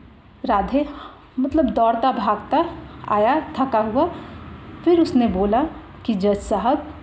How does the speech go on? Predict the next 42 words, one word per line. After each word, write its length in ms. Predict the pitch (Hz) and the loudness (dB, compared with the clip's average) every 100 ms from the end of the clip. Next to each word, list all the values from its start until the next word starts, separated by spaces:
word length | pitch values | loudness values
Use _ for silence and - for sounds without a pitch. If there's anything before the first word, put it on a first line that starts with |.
| 233 | -4
वो 80 | 233 | -2
पेड़ 320 | 233 208 202 | 2 2 2
तो 160 | - | 2
आ 220 | 269 247 269 | 0 2 4
ही 160 | 311 | 4
नहीं 220 | 349 320 | 6 6
रहा 200 | 311 285 | 4 4
है 300 | 277 277 277 277 - - - | 4 4 2 -2 -12 -6 0
और 200 | 226 247 | 2 4
मैंने 300 | 233 240 277 | 4 4 4
उससे 260 | 269 302 | 4 2
बहुत 580 | 285 - 180 262 294 - | 0 0 0 2 0 2
आग्रह 380 | 233 214 202 214 | 2 2 2 0
किया, 440 | 214 214 208 196 | 0 -2 0 0
बहुत 380 | 202 214 269 277 | -2 -2 0 2
अनुरोध 460 | 240 220 220 214 - | 2 2 2 0 -2
किया 240 | 220 214 | 0 0
कि, 300 | 214 - 339 339 - - - 226 | 0 0 0 -2 -12 -18 -4 0
न-, 800 | 220 - 226 220 214 - - - - | 0 0 -2 -2 -4 -6 -10 -8 -4
कुछ 200 | 247 202 | -2 0
बोलो 560 | 202 208 240 330 349 269 | 2 4 4 2 -2 -2
और 180 | 233 | -2
चलो 340 | 226 - 208 226 | -2 -2 0 0
गवाही 420 | 214 202 196 220 | 0 0 0 0
देने 280 | 208 196 196 | 0 2 0
के 180 | 220 226 | -2 -2
लिए 340 | 240 392 - - - | 0 -2 -4 -16 -10
कोर्ट, 340 | - 208 - - - 226 | 0 0 0 -8 -10 -2
लेकिन 380 | 202 196 285 262 | 0 2 4 4
वो 320 | 214 302 339 - | 4 0 -2 -2
मेरी 220 | 208 233 | 0 0
बात 340 | 185 226 254 - - | 0 -2 -2 -8 0
नहीं 200 | 254 294 | 4 4
सुना 380 | 285 220 202 185 - - - - - - - - - - 320 | 2 0 -2 -6 -12 -20 -20 -16 -14 -14 -18 -20 -20 -4 0
और 80 | |
उसने 300 | 262 - 233 | 2 2 0
कुछ 220 | 233 285 285 | 2 0 0
जवाब 360 | 226 208 208 | 0 2 2
भी 140 | 190 220 | 2 2
नहीं 160 | 208 | 2
मुझे 260 | 208 180 196 | 2 2 0
दिया।" 300 | 226 240 | 0 -4